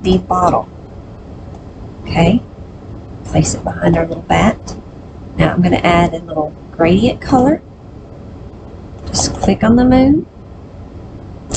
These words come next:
Um, you can adjust it where you want the gradient color. Just leave it like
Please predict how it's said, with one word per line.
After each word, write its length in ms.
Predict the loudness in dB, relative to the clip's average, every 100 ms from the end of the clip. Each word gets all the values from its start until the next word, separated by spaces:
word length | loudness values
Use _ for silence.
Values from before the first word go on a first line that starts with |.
| 0
Um, 280 | 2 2 2
you 100 | 2
can 160 | 4
adjust 640 | 2 4 2 2 -2 -2 0
it 160 | 0 -2 0
where 120 | 2
you 200 | 2 -2 -4
want 560 | -2 2 2 2 -6 0
the 100 | 0
gradient 400 | 4 4 2 -2
color. 400 | 0 4 4 2 -4 -18 -18 -16 -16 -16 -16 -16 -16 -16 -16 -10
Just 220 | -8 -2 -2
leave 160 | -2
it 120 | -4 -6
like 160 | -6